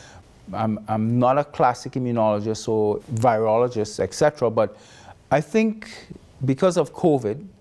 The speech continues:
in the last two, two and a half years, and the people that I work with now become very good friends, but colleagues at a technical level, Van den Bosch, Doctor Yeadon, McCullough,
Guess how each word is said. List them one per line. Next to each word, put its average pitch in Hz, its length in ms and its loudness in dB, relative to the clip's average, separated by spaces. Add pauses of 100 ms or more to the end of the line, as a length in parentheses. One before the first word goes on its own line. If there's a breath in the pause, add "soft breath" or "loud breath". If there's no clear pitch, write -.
(220)
in 120 120 0
the 117 100 2
last 120 480 2
two, 123 180 -2
two 127 180 -4
and 117 100 0
a - 20 -2
half 113 320 0
years, 117 260 2
and 107 120 -6
the 104 40 -8
people 127 280 -4
that 120 140 0
I 107 80 2
work 117 400 -2
with 110 160 -4
now 104 320 -2 (360 loud breath)
become 113 300 -2
very 110 220 0
good 123 180 0
friends, 117 420 -4
but 101 340 -6
colleagues 113 560 -2
at 107 140 -4
a 104 60 -6
technical 110 480 -6
level, 113 420 0 (440 loud breath)
Van 110 180 0
den 107 180 -2
Bosch, 123 520 2
Doctor 104 300 -4
Yeadon, 117 580 0 (580 soft breath)
McCullough, 110 640 2